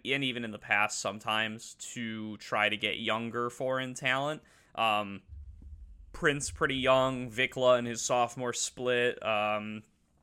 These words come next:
you know, Berserker, and now Quid, uh, coming directly out of the Academy Leagues, having never even played games in L C K.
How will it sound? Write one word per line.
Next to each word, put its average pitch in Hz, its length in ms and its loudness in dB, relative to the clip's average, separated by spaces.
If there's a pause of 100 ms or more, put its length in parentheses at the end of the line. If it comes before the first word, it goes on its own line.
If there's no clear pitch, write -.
(220)
you 123 80 -4
know, 113 100 0
Berserker, 117 840 2
and 110 140 -4
now 101 220 -4
Quid, 120 500 0 (300)
uh, 98 280 2
coming 104 340 -2
directly 117 560 2
out 107 200 4
of - 220 -2
the 98 540 0
Academy 113 400 2
Leagues, 110 240 -6
having 107 180 -4
never 107 200 -4
even 101 200 -10
played 131 300 0
games 117 240 2
in 107 80 -6
L 104 100 -4
C 107 180 -6
K. 110 420 4